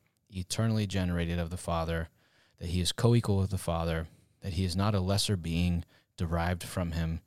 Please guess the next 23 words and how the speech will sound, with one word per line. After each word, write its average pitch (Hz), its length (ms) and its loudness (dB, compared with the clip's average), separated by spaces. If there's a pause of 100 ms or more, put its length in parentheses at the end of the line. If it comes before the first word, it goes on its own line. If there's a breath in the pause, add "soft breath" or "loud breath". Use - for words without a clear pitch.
(520)
uh, 82 220 -4
that 101 140 0
even 117 160 4
when 120 80 6
it 101 60 -2
talks 98 180 0
about 90 160 -2
him 98 100 2
being 92 160 0
the 85 80 -2
firstborn - 480 -2
of 87 80 -4
creation, 95 420 -2
it's 90 120 -8
talking 90 260 -4
about 82 120 -4
his 87 180 -2
position 92 800 2 (440 soft breath)
as 85 460 -2
ruler, 110 540 6
you 98 140 2
know, 87 80 -2 (220)
the, 87 320 -2